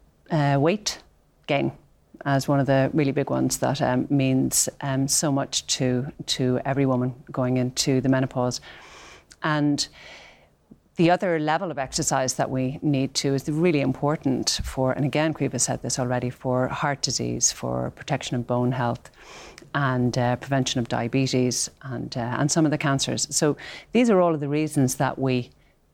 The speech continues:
do exercise. Um, and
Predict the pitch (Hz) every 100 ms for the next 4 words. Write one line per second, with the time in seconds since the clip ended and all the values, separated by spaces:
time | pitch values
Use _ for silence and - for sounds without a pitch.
0 | _ - 175 196 131 - - - - 117
1 | 110 - - - - 143 139 131 127 -
2 | _ _ _ _ _ 147 135